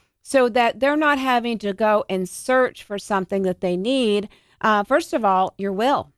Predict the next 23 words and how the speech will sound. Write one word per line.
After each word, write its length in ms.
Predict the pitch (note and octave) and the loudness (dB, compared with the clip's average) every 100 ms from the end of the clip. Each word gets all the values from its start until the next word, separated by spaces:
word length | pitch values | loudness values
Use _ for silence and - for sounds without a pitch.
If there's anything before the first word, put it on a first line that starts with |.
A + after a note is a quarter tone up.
| _ _ | _ _
Where's 320 | G3+ G#3 G#3 | -4 -2 -2
your 80 | A3 | 0
will 220 | B3 B3+ | 2 2
at? 200 | C#3 - _ _ - | 0 -6 _ _ -8
Do 100 | G#3+ | -2
they 160 | G#3 | -2
know 220 | G#3 G#3+ | 0 0
that? 260 | G3+ D3+ - | 0 -4 -4
Do 100 | G#3+ | -4
they 100 | A3+ | -2
know 360 | A#3 A#3+ B3+ A#3 _ _ | 0 0 0 -4 _ _
where 280 | G3 G3+ B3 | -4 2 2
your 160 | C#4+ C4+ | 2 -2
bank 240 | A3+ C4 | -4 -4
accounts 480 | F4 - F#3 D#3 - | -6 -4 -4 -6 -6
are? 240 | C#3+ E2+ - _ _ _ _ _ - G3+ | -6 -6 -12 _ _ _ _ _ -8 -2
Do 120 | A3 | 0
they 120 | A3+ | 2
know 220 | A3+ A#3 | 2 0
what 340 | B3+ B3 A3+ - | 2 0 0 -2
liabilities 680 | G#3+ G#3+ G#3 G#3+ A3+ A3 G3+ | -2 -2 -4 -2 -2 -4 -6
you 100 | F3+ | -8
have? 400 | F#3 D#3 C#3+ | -6 -6 -8